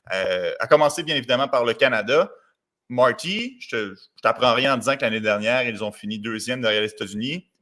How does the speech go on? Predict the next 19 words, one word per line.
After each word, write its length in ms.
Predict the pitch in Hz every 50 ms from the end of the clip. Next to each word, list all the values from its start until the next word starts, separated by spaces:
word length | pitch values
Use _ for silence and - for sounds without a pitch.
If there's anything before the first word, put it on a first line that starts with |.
| _ _
Penses-tu 320 | - 147 147 139 - - 202
que 60 | -
cette 180 | - 165 -
année, 220 | - 131 127 147 160
la 100 | 147 123
formation 520 | - - 151 151 143 139 127 - 156 151
canadienne 540 | 147 135 123 117 110 104 117 131 131 135 - - -
a 100 | 104 113
de 120 | 107 113
chances, 460 | 113 - - 131 127 131 131 - 110 110
a 60 | 107
des 120 | 110 113
chances 300 | 110 - 135 131 - -
légitimes 640 | 160 143 135 123 - - - 135 131 131 131 120 -
de 60 | - 107
décrocher 380 | 113 110 - - - - 107
la 60 | 107
médaille 280 | 92 92 95 - 76 73
d'or ? 320 | - - - - _ _